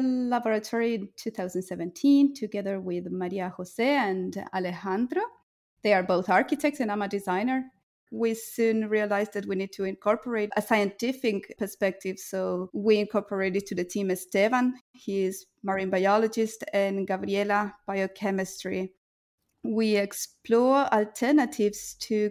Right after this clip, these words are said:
create a native palette of biomaterials,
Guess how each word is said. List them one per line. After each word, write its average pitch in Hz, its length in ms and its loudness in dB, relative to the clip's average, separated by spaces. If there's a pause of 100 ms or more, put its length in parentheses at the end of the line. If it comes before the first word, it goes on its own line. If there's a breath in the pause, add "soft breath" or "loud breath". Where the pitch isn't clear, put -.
create 220 580 0 (120)
a 202 680 0
native 214 680 -2
palette 277 540 0
of 233 340 0 (280)
biomaterials, 233 1120 0